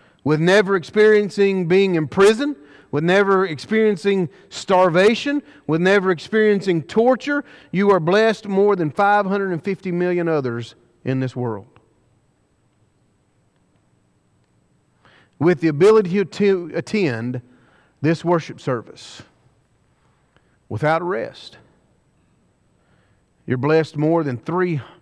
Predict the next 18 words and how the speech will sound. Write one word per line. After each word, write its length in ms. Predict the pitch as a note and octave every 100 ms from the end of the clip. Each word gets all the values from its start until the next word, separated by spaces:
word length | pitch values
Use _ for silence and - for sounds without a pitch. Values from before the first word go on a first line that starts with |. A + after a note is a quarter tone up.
| _ _ _ - A#2
billion 680 | D3+ F3+ E3 C3 A#2+ B2 A#2+ _ _ _ _ -
others 680 | C#3+ C#3 A2+ F#2+ F#2+ G#2+ - _ _ _ _
on 140 | A#2+ A2
the 40 |
planet. 460 | - G#2 D2+ - - _ _ _ _ _ _ _ _ _ _ _ _ _ _ _ _ _ _ _ _ _ _ _ _ _ _ _ -
By 120 | A2+
doing 460 | A2+ C#3 C#3+ C3 B2
what 280 | C3+ C3+ - _ _ _ _ _ _ _ -
you 180 | G#2+ G2
always 400 | A2 C3 C#3 B2+
do. 200 | A#2 G2+ G#2+ _ _ _ _ _ _ _ _ _ _ _ -
God 260 | B2+ D#3+
has 380 | C#3 C3+ B2+ A2+ A2+
blessed 540 | A2+ B2+ C#3+ - -
us 300 | A#2+ B2 A#2
and 200 | A2+ A2
blessed 380 | A#2 C#3+ C#3+ -
us 300 | A#2+ A#2+